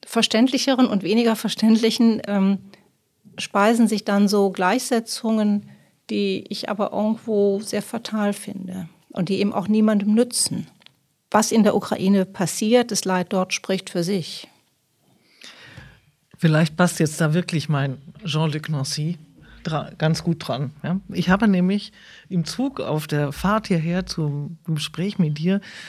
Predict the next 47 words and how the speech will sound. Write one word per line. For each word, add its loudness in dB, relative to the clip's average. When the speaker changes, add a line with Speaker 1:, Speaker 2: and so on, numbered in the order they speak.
Speaker 2:
äh, 2
gesucht 0
nach 0
dem 2
Buch -2
von -2
Jean-Luc -4
Nancy. -4
Der -2
hat -4
ein -4
sehr -6
gutes, -4
interessantes -4
Buch, -4
der, -2
äh, -14
der 2
Jude 0
in 0
uns, -2
der 0
gefangene 0
Jude 0
in -4
uns, -6
äh, -4
geschrieben. 0
Und 2
dann 6
habe 4
ich's 0
aber 2
nicht -2
gefunden. -2
Okay, -4
also -4
es -4
ist -6
eine 6
sehr 0
interessante -2
Ausführung -2
zu -6
der -2
besonderen 2
Frage, -2